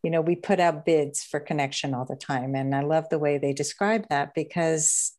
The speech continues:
I know, like, with my children, one of my children, I'll put out bids to connect and she'll usually reject them or ignore them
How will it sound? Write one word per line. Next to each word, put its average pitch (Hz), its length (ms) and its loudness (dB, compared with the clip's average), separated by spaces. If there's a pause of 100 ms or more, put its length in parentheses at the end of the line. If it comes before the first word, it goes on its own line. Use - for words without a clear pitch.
I 170 160 0
know, 165 200 2
like, 156 220 0
with 160 160 -2
my 165 120 0
children, 151 680 -2 (1400)
one 185 260 6
of 208 60 4
my 180 140 4
children, 165 500 0
I'll 147 120 2
put 165 260 -2
out 156 220 2
bids 147 280 -2
to 180 100 -6
connect 151 500 0
and 151 120 -2
she'll 156 400 0
usually 156 500 0
reject 165 480 0
them 143 300 -6 (680)
or 175 180 4
ignore 208 360 4
them 151 340 -2